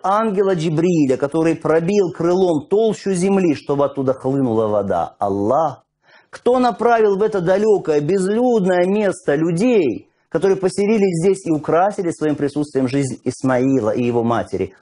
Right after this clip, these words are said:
Аллах. Воистину Аллах хранит тех, кто уповает на Него. Воистину тем, кто уповает на Аллаха, достаточно Аллаха.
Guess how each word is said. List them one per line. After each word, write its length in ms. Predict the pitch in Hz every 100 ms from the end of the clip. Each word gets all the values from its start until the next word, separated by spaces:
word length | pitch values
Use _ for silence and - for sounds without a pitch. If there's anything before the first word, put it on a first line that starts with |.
| _
Аллах. 800 | 98 104 95 110 160 196 151 - _ _ _
Воистину 580 | 110 107 107 - 92 92
Аллах 300 | 87 90 82
хранит 400 | 101 90 85 -
тех, 160 | 85
кто 120 | - 87
уповает 460 | 80 80 78 71
на 40 | 71
Него. 320 | 69 50 - _ - -
Воистину 800 | 135 175 208 240 208 190 196 190
тем, 220 | 190 175
кто 160 | -
уповает 640 | 180 175 175 180 202 190 190
на 120 | 175
Аллаха, 380 | 165 156 143 139
достаточно 800 | 139 135 - 123 104 92 - 101
Аллаха. 580 | 98 80 71 - -